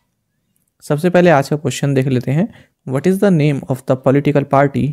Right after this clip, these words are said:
that Israeli Prime Minister Benjamin Netanyahu belongs to? इसराइल के प्रधानमंत्री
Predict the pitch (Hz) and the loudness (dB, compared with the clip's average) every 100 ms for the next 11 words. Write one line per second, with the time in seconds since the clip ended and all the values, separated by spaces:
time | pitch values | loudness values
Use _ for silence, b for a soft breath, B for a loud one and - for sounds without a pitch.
0 | 151 127 120 - - - 139 156 156 165 | -6 -2 0 -2 -6 -10 -2 2 4 2
1 | 165 147 139 147 147 - 127 151 b b | 0 0 0 -2 -2 -2 -2 -4 b b
2 | - 139 147 151 165 170 151 135 139 135 | -6 0 0 2 2 2 2 -2 -2 0
3 | 139 135 139 156 131 127 123 127 - - | 2 2 0 -2 -4 -2 0 -2 -4 -2
4 | 127 127 b b b b b - 143 143 | -2 -4 b b b b b -6 -2 2
5 | 160 165 175 190 190 - 131 143 147 151 | 2 2 2 2 0 -2 -4 0 0 0
6 | 151 160 160 | 0 -2 -2